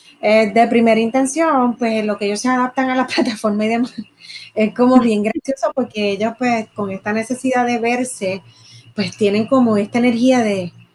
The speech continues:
"Maestra, tú me dejas hablar con mi amigo, porque es que mi amigo está ahí y yo quiero hablar con él". Y entonces yo, "Sí, pero espérate, pero espérate, espérate, yo, yo también tengo que hablar". "Sí, sí, pero lo que pasa es que yo le quiero enseñar mi juguete". Y yo, "Ajá, pa-, eh, pues, sí, lo sé". Entonces, es bien gracioso porque tú los ves a ellos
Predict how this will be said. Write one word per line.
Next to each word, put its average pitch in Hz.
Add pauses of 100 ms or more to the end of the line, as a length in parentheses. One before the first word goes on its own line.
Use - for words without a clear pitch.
(300)
"Maestra, 247
tú 240
me 208
dejas 220
hablar 262
con 262
mi 254
amigo, 226
porque 175
es 175
que 208
mi 208
amigo 190
está 190
ahí 220
y 190
yo 180
quiero 185
hablar 185
con 208
él". 202
Y 196
entonces 180
yo, 175
"Sí, 220
pero 262
espérate, 226
pero -
espérate, 226
espérate, 180
yo, 175 (100)
yo 202
también 202
tengo 220
que -
hablar". 240 (280)
"Sí, 262
sí, 320
pero 277
lo 220
que 202
pasa 185
es -
que 262
yo 254
le 240
quiero 220
enseñar 226
mi 233
juguete". 214
Y 190
yo, 208 (120)
"Ajá, 196
pa-, 226 (200)
eh, 180 (220)
pues, 180
sí, 208
lo 240
sé". 233 (320)
Entonces, 214 (360)
es 196
bien 220 (160)
gracioso 294
porque 214
tú 214
los 214
ves 240
a 254
ellos 285